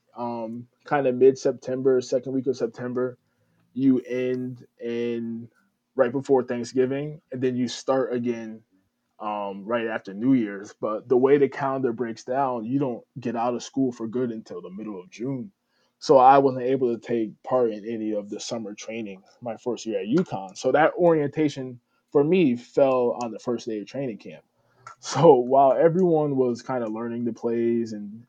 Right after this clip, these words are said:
and meetings, I was upstairs in the facility going through my N C double A orientation. So I got out there, I had no idea what the plays were, and I, I was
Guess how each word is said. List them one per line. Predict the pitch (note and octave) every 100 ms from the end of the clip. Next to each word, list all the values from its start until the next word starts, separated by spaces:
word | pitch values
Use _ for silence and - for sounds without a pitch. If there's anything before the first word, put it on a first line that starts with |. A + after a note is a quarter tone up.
| -
and | A2+ A2
meetings, | C#3 B2+ G2+ G2+ - _ _ _ _ -
I | D3
was | D3 B2+ G#2+
upstairs | C#3 B2+ - C#3 C3+ B2+ A#2+ - B2+
in | A#2+
the | A#2+
facility | A#2+ A2 D3 C#3+ C3 B2+ A#2
going | A2+ G#2+ A2
through | A2+ A2+
my | G2+ G2+
N | A#2+
C | A#2+
double | G#2+ G#2
A | F#2+
orientation. | G2 F#2+ F#2 F#2 G#2 G2+ G2 -
So | - G2 G2
I | - C#3
got | C#3+ C3+
out | B2 B2
there, | A#2 A2+ G#2+
I | A2
had | A#2 A2
no | G#2 A2
idea | G#2+ G2+ G2 F#2+
what | F#2+
the | G2+
plays | F#2 F#2+ F#2 F#2
were, | F2+ F2+ F2+ - G#2
and | F#2+ F#2 _ _ _ _ _ _ -
I, | A2 _ C3 B2+
I |
was | A2+ G2+ G#2